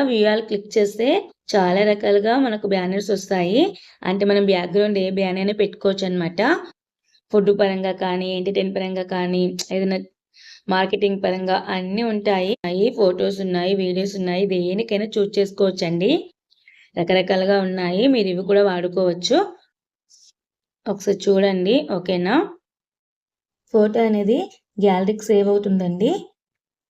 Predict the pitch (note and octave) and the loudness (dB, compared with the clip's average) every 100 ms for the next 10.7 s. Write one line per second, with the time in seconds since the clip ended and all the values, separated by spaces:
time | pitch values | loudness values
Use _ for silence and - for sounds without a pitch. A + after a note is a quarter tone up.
0 | _ _ G#3+ G3+ G3+ F#3 G#3 A3 G3+ G#3 | _ _ -2 2 2 2 4 4 2 -4
1 | G3+ G3+ G3 B3 F#4+ - - _ - F#3+ | -2 -2 -2 -2 -2 -4 -14 _ -4 0
2 | G3 G#3+ G3 G#3 - G3 F#3 G#3+ A3+ A3+ | 2 2 2 -2 -4 -4 0 0 2 2
3 | G#3+ G3 G#3 G3+ G3 G3 F#3+ A3 G3+ F3+ | 2 0 0 -2 -2 -2 -2 0 0 -2
4 | F3 G3 F#3+ F#3+ F#3+ F3+ G3 F#3+ F3 E3+ | -2 0 0 0 -4 -4 -6 -4 -4 -2
5 | C#4 G4+ - _ _ G#3 G#3 G#3 G3 G#3 | -2 -4 -10 _ _ -4 -2 -2 -4 -2
6 | G3+ F3+ F#3+ F3+ F3 F#3+ D#4+ G4+ - _ | -4 -2 -2 -2 -2 0 -2 -2 -12 _
7 | - G3 F#3+ G3 G3 F3+ E3+ G3 E4+ - | -2 -2 0 0 0 -2 -4 -2 -2 -4
8 | - _ _ G3+ G3 G3 G#3 A#3 A3+ A3 | -14 _ _ 2 4 2 0 0 2 2
9 | G#3 G#3+ C#4 A#3 G3 F#3+ F#3 A3 G3 A#3 | 2 2 0 0 0 0 0 0 2 0
10 | A3+ G#3 F#3 G3 G3+ F#3+ | -2 -2 -4 -2 -2 0